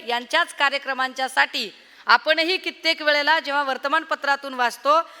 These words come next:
रवींद्र नाट्य मंदिर किंवा षण्मुखानंद इथे कार्यक्रम काय, तर ते सगळे कार्यक्रम पॉलिटिकल असतात. थोडक्यात म मराठीचा म्हणून ज्या वेळेला मराठीकरणाचा मुद्दा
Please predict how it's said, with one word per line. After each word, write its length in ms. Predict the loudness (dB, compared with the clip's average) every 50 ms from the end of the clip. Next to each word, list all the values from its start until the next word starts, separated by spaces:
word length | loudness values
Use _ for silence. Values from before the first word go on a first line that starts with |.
| -20 -16 _
रवींद्र 360 | 0 0 0 2 2 2 4
नाट्य 280 | 4 2 0 0 -2 -2
मंदिर 300 | -2 -2 -6 -6 -8 -8 -6
किंवा 200 | -2 0 0 0 0
षण्मुखानंद 760 | 0 -2 -2 -2 -2 -2 2 2 2 2 0 -2 -4 -4 -6 -10 -18 -20 -20 _ _ _ _ _ _
इथे 300 | -8 -6 0 2 2 4
कार्यक्रम 520 | 4 2 4 4 2 2 2 -2 -2 -2
काय, 360 | 0 2 2 2 4 2 0 -4 -10 -18 -18 _ -4
तर 100 | -4 -2
ते 200 | 0 -2 -2 0
सगळे 300 | 0 -2 2 2 2 4
कार्यक्रम 420 | 4 0 0 0 -4 -4 -10 -10
पॉलिटिकल 540 | -10 -8 -8 -8 -10 -10 -16 -16 -14 -14 -14
असतात. 280 | -16 -20 -20 -20 -20 -20 _ _ _ _ _ _ _ _ -20 -20 _ _ _ _ _ -20 -20 _ _ _ _ _ _ _ _
थोडक्यात 560 | 4 4 4 4 2 0 2 2 4 4 4 2 0 -12 -20 -20 -20 _
म 160 | -10 -4 2
मराठीचा 1000 | 4 4 4 4 4 2 2 2 0 -2 -6 -8 -8 -2 0 2 2 2 2 -2 -6
म्हणून 380 | -10 -10 -6 -4 -4 -4 -4 0
ज्या 180 | 4 4 4 4
वेळेला 340 | 2 -2 -2 0 -2 -2 -2 -4
मराठीकरणाचा 840 | -2 0 2 2 0 0 -4 0 2 2 2 2 -2 -2 0 -2 -2
मुद्दा 440 | -2 -4 -4 2 2 4 4 4